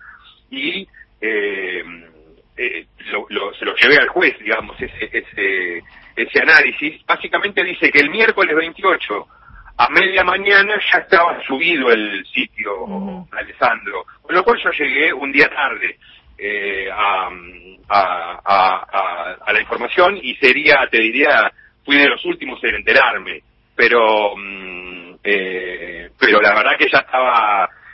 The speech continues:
Speaker 1: hay un montón de periodistas que luego, después, eh, tomé conocimiento que ya sabían el miércoles veintiocho que estaba
Speaker 2: Ajá.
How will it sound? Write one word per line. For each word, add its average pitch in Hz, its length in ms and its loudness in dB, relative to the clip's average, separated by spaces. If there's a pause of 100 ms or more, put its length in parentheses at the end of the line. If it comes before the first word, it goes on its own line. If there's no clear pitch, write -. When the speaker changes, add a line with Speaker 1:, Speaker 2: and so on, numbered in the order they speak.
(100)
Speaker 1:
hay 165 160 0
un 175 100 -2
montón 160 340 -4
de 175 80 -4
periodistas 156 540 0
que 127 140 -4
luego, 147 800 0 (200)
después, 156 540 0 (240)
eh, 92 340 -16
tomé 131 200 -10
conocimiento 139 680 -6
que - 140 -12
ya 123 140 -4
sabían 113 460 -4 (300)
el 92 160 -2
miércoles 117 400 2
veintiocho 113 520 -2
que 98 100 -4
estaba 101 580 -2
Speaker 2:
Ajá. 160 440 -12